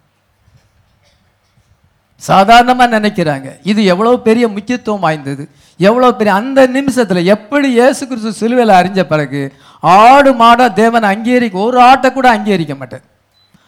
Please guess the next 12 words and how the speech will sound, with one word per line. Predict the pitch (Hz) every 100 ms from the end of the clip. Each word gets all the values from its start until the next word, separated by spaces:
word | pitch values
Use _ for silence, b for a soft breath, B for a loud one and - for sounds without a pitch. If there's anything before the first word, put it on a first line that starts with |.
| _
அன்னைக்கு | - 175 226 269 285 277 277
அந்த | 254 233 233
நிமிஷத்திலே | 226 247 277 277 285 262 247
அது | 240 190 185
close | 214 202
ஆயிடுச்சு. | 165 143 - _ _ _ _ _ _ _ _ _ _ _ -
நாலாயிரம் | 156 196 233 233 226 214 208
வருஷமா | 226 285 285 262
செலுத்திட்டு | 254 240 233 220
வந்த | 208 196
அந்த | 190 190 208
இது | 202 160 147 147 180 262